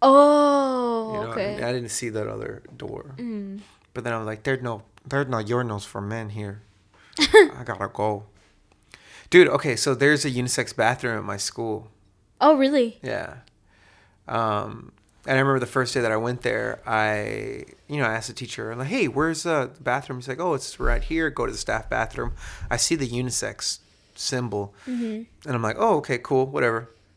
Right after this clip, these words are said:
Speaker 2: I open the door, and there's, like, two stalls, and there's no urinals. And I was like,
Speaker 1: <laughs>
Speaker 2: "Okay."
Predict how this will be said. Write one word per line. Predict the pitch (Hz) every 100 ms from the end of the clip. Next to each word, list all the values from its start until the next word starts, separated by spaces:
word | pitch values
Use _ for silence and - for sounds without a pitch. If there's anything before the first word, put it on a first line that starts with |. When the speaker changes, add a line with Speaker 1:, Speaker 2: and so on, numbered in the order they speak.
| _ _ _ _ _ - -
Speaker 2:
I | 135
open | 135 143
the |
door, | 127 131 123 113 120 - _ _ _ _ _ _ _ _ _ _
and | -
there's, | 135
like, | 131 -
two | 147
stalls, | 127 - 117 107 98 -
and | 117
there's | 117
no | 120
urinals. | 113 110 110 107 104 - - _ _ _ _ _ _ _ -
And |
I | 107
was | 104
like, | 107 - - _ _ - - _ - - 262 -
Speaker 1:
<laughs> | -
Speaker 2:
"Okay." | - - - 110 113 117 190 190